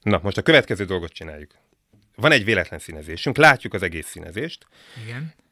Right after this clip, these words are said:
Speaker 1: Pontosan meg is tudjuk nézni, hogy a fekete nyert, vagy a fehér nyert. Most, ö, a hatszögeknek egy iszonyú kis százalékát újra sorsoljuk. Tehát
Speaker 2: Mhm.
Speaker 1: kiválasztom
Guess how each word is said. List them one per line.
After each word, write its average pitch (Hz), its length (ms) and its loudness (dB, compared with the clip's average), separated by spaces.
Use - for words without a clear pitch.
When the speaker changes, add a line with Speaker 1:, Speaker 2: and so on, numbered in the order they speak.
Speaker 1:
Pontosan 123 360 6
meg 107 120 4
is 95 100 -2
tudjuk 85 260 -6
nézni, 117 280 0
hogy 90 140 -8
a 76 60 -10
fekete 98 340 -2
nyert, 80 200 -6
vagy 76 140 -16
a - 40 -16
fehér 76 280 -10
nyert. 73 360 -14
Most, 107 480 2
ö, 104 180 4
a 90 360 0
hatszögeknek 131 720 0
egy 113 100 -6
iszonyú 120 360 0
kis - 180 -6
százalékát 123 720 0
újra 85 240 -6
sorsoljuk. - 680 -12
Tehát 87 200 -4
Speaker 2:
Mhm. 143 160 -6
Speaker 1:
kiválasztom 98 840 0